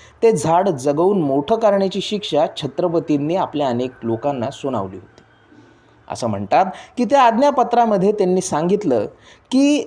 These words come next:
जी जुनी झालेली झाडं असतील किंवा, अ, जीर्ण झालेली झाडं असतील, त्या झाडाचे मालक जे असतील, जे शेतकरी असतील, त्यांना त्या झाडाचा मोबदला द्या, त्याच्याकडून त्याची परवानगी घ्या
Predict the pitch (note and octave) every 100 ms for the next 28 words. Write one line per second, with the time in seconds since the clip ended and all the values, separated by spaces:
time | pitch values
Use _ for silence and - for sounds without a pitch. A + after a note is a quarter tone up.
0 | E3+ D#3+ A3 E3+ F#3 A3+ G#3+ F3+ E3 E3+
1 | F3 D3+ C3+ C3 A2+ - A2 G2+ A#2+ -
2 | _ _ _ E3 E3+ F#3 F#3 G#3 - -
3 | - C3+ C#3 C3+ C#3 A3+ A#3+ F#3+ D3+ D3+
4 | D#3 C#3+ B2 B2 A#2 - A2+ A2 - -
5 | - B3+ G#3 E3 F3 F#3+ A#3 G3 C#3+ C#3+
6 | A3+ F#3+ D#3+ B2+ A#2+ B2 A2+ B2 D#3 -
7 | C#3 - A#3 A#3 E3+ - E3+ F3+ E3+ F#3
8 | F#3+ D3+ D3+ E3+ G3+ D3+ C3 C#3+ G#3 A3+
9 | F#3 E3+ F#3 D3+ D#3+ E3 F3+ F3+ E3 F3
10 | F#3 - B2+ D3 A3 B3+ A#3+ D#3+ D3+